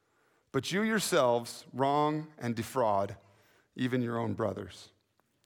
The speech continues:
Or do you not know that the unrighteous will inherit the kingdom, or that the unrighteous will not inherit the kingdom of God?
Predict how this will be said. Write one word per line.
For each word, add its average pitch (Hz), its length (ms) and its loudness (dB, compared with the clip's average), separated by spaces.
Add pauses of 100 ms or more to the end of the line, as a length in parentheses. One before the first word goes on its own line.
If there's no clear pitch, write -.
(640)
Or 160 100 2
do 170 100 0
you 240 120 4
not 160 220 4
know 185 400 2 (720)
that 170 160 0
the 165 160 2
unrighteous 190 720 4
will 170 140 4
inherit 156 360 4
the 165 80 0
kingdom, 175 460 0
or 139 140 6
that 143 140 0
the 147 120 -4
unrighteous 170 520 0
will 151 140 2
not 147 360 4
inherit 143 720 0
the 131 80 -6
kingdom 170 280 2
of 123 140 0
God? 139 280 4